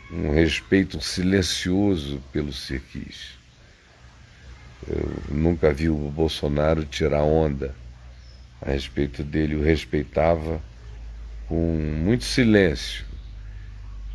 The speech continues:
Ele não tinha palavras a dizer contra. E, e quando aconteceu aquilo tudo em noventa e oito, como eu dizia, o dossiê Caimã,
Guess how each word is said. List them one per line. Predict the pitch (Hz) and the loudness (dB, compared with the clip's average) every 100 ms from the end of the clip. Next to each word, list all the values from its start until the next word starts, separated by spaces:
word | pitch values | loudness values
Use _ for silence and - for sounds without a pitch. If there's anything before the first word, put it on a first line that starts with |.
| - | -8
Ele | 76 76 76 76 71 76 85 78 76 | -6 -4 -4 -2 -2 -4 -6 -8 -6
não | 78 80 85 | 0 2 0
tinha | - 85 92 82 76 - | 2 4 6 4 2 4
palavras | 80 87 101 92 98 87 | 8 10 8 8 4 4
a | 92 | 2
dizer | 85 87 78 85 90 - | 2 -2 -2 0 0 -2
contra. | 85 78 69 76 - - - - - - - - - - - - - - - | -2 -2 -4 -10 -14 -18 -20 -20 -20 -20 -20 -20 -20 -20 -20 -20 -20 -20 -8
E, | 80 85 92 90 87 82 73 71 71 - - - - - - - - - - - - - - | 0 2 4 4 4 2 0 -2 -6 -14 -20 -20 -20 -20 -20 -20 -20 -20 -20 -20 -20 -16 -8
e | 110 92 - - - | -6 -6 -10 -20 4
quando | 113 147 143 | 8 8 8
aconteceu | 110 117 104 90 - 95 82 | 6 4 2 0 0 0 0
aquilo | 80 - 85 82 | -2 -4 -2 -2
tudo | 73 85 82 78 | -6 -6 -4 -4
em | |
noventa | 76 73 73 71 76 | -2 -2 -4 -6 -4
e | |
oito, | 69 113 139 92 - - - - - - - - - | 0 2 2 0 -6 -16 -18 -20 -20 -20 -18 -18 -12
como | - 71 | -6 -2
eu | 69 | -2
dizia, | 73 71 69 95 107 | -2 -4 -4 -4 -2
o | |
dossiê | 73 76 - - | -2 -4 -4 -6
Caimã, | - - 69 80 127 120 | -6 -6 -2 0 2 0